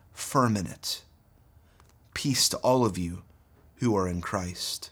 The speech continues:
Church, Peter reminds us that this is the true grace of God. And he says, "Stand firm in it."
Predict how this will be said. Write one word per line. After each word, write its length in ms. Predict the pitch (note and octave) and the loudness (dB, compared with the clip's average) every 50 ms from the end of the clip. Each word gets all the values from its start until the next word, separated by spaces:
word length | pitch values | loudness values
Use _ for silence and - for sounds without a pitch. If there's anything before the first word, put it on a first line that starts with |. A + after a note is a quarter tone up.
| _ _ _ _ _ _ _ _ _ _ - - _ _ - - - - - _ - - - _ - - _ - - | _ _ _ _ _ _ _ _ _ _ -20 -20 _ _ -20 -20 -20 -20 -20 _ -20 -20 -20 _ -20 -20 _ -14 -4
Church, 320 | - - A#2+ A2 - - | 0 2 2 2 2 0
Peter 200 | - C3 B2+ A#2 | 2 4 4 6
reminds 440 | A2+ A2+ A2 G#2+ A2 A2+ A2+ G#2 G#2+ | 6 8 8 8 6 6 4 2 2
us 200 | G#2+ G2 - - | 2 2 0 0
that 260 | - G#2 G#2 - - - - - - | 0 -2 -2 -4 -4 -10 -20 -20 -14
this 420 | G#2 G#2+ A#2 B2 A#2 - - - | -6 0 2 4 4 4 4 4
is 260 | A#2+ A2 G#2+ G2+ - - | 4 4 2 2 0 -2
the 100 | G2 F2+ | -4 -4
true 300 | - - B2 A#2 A2 G2+ | -2 0 2 2 2 2
grace 420 | - A2 G#2+ G2+ G2+ F#2+ - - | 0 0 0 0 2 0 0 0
of 120 | E2 D#2 | -2 -4
God. 360 | - F#2 F#2 E2+ D2+ D#2 - - - - - _ - - - - _ - - - - - | -6 -6 -4 -4 -6 -8 -12 -16 -20 -20 -20 _ -20 -20 -20 -20 _ -20 -20 -20 -8 -6
And 100 | G2+ F#2 | -2 -2
he 20 | |
says, 180 | - G#2 F#2+ - | 0 0 2 2
"Stand 640 | - - - - - - B2+ A#2+ A#2+ A#2 A2+ G#2+ | 4 4 4 2 2 0 -2 -2 -2 -2 -2 -4
firm 440 | - - - - B2+ B2+ B2 B2 C3 | -6 -8 -2 2 4 6 6 6 4
in 100 | A#2+ A2+ | 2 2
it." 380 | A2 G2 - - - - - | 0 -2 -2 -2 -2 -2 -4